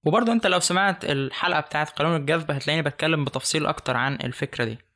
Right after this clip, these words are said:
اللي أقدر أقوله لك دلوقتي هي إن الإنسان عنده واحدة من ست قوى عقلية اللي هي الحدس. القوى العقلية دي مسؤولة عن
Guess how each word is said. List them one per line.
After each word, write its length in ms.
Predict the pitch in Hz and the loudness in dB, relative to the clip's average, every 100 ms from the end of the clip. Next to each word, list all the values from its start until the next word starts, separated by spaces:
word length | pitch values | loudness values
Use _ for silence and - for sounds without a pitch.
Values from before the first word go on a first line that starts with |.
| _ _ _ - | _ _ _ -2
اللي 100 | 147 | 2
أقدر 180 | 214 196 | 4 4
أقوله 340 | 180 175 208 | 2 4 2
لك 20 | 180 | 2
دلوقتي 440 | 160 185 202 185 | 2 2 2 0
هي 320 | 175 185 - | 2 2 2
إن 200 | 165 165 | 0 0
الإنسان 540 | - 165 160 165 185 180 | 0 0 0 0 2 2
عنده 280 | 170 170 | 2 2
واحدة 360 | 156 180 - 143 | 0 0 0 0
من 360 | 139 147 151 - | 0 0 -2 -4
ست 380 | - 180 170 - - | -2 -2 -4 -18 -4
قوى 160 | 156 160 | 2 4
عقلية 680 | 147 131 - 143 151 185 _ _ - | 2 0 -2 0 0 -2 _ _ -4
اللي 180 | 139 139 | 0 2
هي 280 | 156 151 | 2 0
الحدس. 460 | 135 - 175 - - - - - - | -2 -2 -4 -4 -8 -10 -20 -16 -14
القوى 320 | - 196 202 | 0 2 4
العقلية 480 | 156 147 - 170 156 | 4 2 2 4 4
دي 120 | 160 | 4
مسؤولة 480 | 151 - 160 185 165 | 2 2 2 2 4
عن 340 | 131 147 160 | 2 2 0